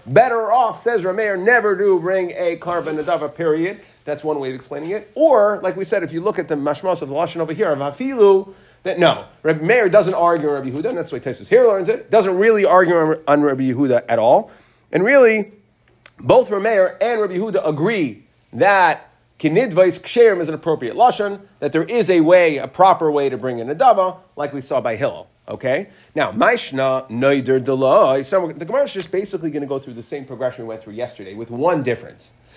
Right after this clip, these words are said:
Yesterday, when we answered and said the Mishnah is Rameir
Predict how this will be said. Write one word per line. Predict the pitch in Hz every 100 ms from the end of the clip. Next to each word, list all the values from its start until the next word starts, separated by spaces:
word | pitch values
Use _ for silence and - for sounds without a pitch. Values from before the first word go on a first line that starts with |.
| - -
Yesterday, | 135 240 - 202 156 131 110 - _ -
when | 165
we | 151 160
answered | 160 214 233 185 156
and | 151
said | 147 139
the | 131
Mishnah | 180 - 165 -
is | 123
Rameir | 123 120 104 101 165